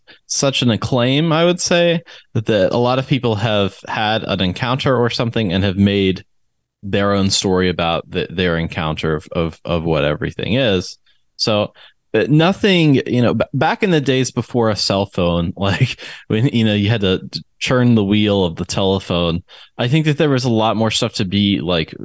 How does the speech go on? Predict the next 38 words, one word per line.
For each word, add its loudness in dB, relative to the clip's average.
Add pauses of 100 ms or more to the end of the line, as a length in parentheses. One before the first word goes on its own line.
(140)
reported 2
on 2
and 0
gathered, 0 (500)
um, -2
of -2
these 2
kind -2
of, -4
like, -2
you -2
know, 0
uh, -2 (200)
for 0
all 2
intents -2
and -4
purposes, 0
urban 4
myths 2
and 2
legends, 0 (540)
um, -2 (360)
that, -2
that 0
I 0
don't, -2
I -2
think 0
that 0
from 0
there, 0
it 0
just -4
kind -2
of -2 (300)
fizzled -2
out. -2